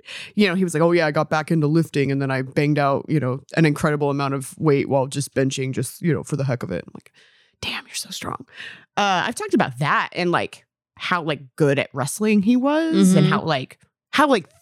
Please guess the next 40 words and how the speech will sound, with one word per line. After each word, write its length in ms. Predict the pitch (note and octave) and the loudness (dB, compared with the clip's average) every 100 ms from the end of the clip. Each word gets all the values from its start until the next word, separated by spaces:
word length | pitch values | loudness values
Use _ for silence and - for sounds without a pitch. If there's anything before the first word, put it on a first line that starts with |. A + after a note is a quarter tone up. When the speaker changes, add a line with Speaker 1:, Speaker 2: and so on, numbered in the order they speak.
| _ | _
Speaker 1:
fit 180 | G3 B3+ | -4 0
he 200 | C#4 F4 | 4 4
was, 260 | G#4 G#4+ | 4 2
but 120 | C#4+ B3 | 2 6
it 60 | |
never, 440 | A3 B3 C#4+ B3+ - - - | 6 6 4 4 2 -4 -8
yeah, 200 | G#3 C#4 | 2 2
I, 160 | C#4+ C#4+ - _ | 2 -2 -10 _
there 120 | D#4+ | -2
was 200 | G4 G#4 | 0 2
a 40 | F4+ | 6
Speaker 2:
It, 40 | |
Speaker 1:
little, 720 | C#4 A#3+ C#4 D4+ D4+ C#4+ C4+ | 8 8 4 2 4 6 6
Speaker 2:
it, 40 | |
it 60 | B3+ | 6
wasn't, 320 | F#4+ G4+ G#4 - | 4 2 0 -2
it 60 | |
wasn't, 400 | C#4+ D#4+ E4 E4 - _ | 2 2 2 -4 -8 _
Speaker 1:
like, 180 | A3+ G#3+ | -2 2
Speaker 2:
it 60 | |
Speaker 1:
full 100 | B3 B3+ | 4 4
Speaker 2:
was 80 | |
just, 240 | - E3+ F3+ | 4 2 2
Speaker 1:
incesty, 400 | G#3 - A#3+ C4 | -4 -4 4 6
Speaker 2:
no, 260 | C#4+ A3+ E3+ | 6 6 2
Speaker 1:
but 40 | |
Speaker 2:
but 80 | G3+ | 0
it 60 | A#3+ | -2
was 100 | C#4 | -2
just 180 | D#4 D4+ | -2 -4
a, 120 | A#3+ | -2
a 40 | |
little 220 | A#3 A#3+ | 0 2
bit, 220 | B3 A3+ - | 0 0 -4
mm, 200 | E4+ F4 - | -2 -2 0
Speaker 1:
Yeah. 200 | A3 G3 C#4 | 4 6 6
Speaker 2:
one 60 | D#3 | 2
step 280 | G#3+ C4+ - | 0 -4 -4
too 220 | - A3 | -4 -4
far. 460 | - E3+ A#2+ - | 2 4 4 2